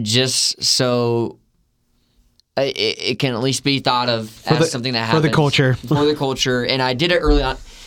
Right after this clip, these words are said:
Speaker 1: You know, I'm, I'm gonna be consistent. And that's one thing. There
Speaker 2: You
Speaker 1: was
Speaker 2: did,
Speaker 1: some
Speaker 2: you did say it last, uh,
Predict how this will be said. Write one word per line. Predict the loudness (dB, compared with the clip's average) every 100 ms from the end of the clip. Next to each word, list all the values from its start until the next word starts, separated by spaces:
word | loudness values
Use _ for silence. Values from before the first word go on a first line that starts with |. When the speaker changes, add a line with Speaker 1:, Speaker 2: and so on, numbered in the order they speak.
| -10 -2
Speaker 1:
You | 0
know, | 2
I'm, | 2
I'm | 4 4
gonna | 2
be | 0
consistent. | 0 0 -2 -2 -4 -6 -10 -14 -14 -16 -20 -20 -16 -4
And | 0 0 -2 -4 -4
that's | -2 -2 0
one | -2
thing. | 0 0 -2 0
There | 0
Speaker 2:
You |
Speaker 1:
was | 2
Speaker 2:
did, | 2
Speaker 1:
some | 2
Speaker 2:
you | 2
did | 2 2
say | 2 2
it | 0
last, | -2 -4
uh, | -4 -6